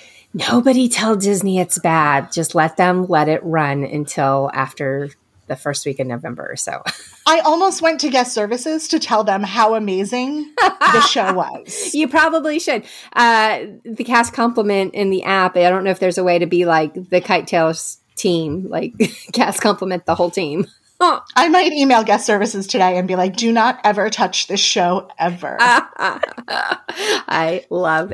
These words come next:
Speaker 1: it. I love it. Uh, all right. Anything else we need to touch on or discuss before we head out?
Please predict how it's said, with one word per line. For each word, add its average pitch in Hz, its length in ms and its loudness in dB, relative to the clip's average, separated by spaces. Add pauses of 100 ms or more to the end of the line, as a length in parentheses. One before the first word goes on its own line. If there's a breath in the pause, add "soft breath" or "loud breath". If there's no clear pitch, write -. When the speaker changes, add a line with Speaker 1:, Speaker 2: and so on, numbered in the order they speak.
Speaker 1:
it. 127 300 -6
I 190 200 -4
love 165 360 -4
it. - 340 -12 (640 loud breath)
Uh, 208 280 4
all 254 160 4
right. 220 200 4
Anything 254 360 2
else - 260 2
we 311 120 2
need 220 200 -2
to - 120 -4
touch 214 260 -2
on 208 180 0
or 190 100 0
discuss 196 640 -4
before 185 540 -2
we 180 440 -4
head 151 340 -4
out? 208 560 0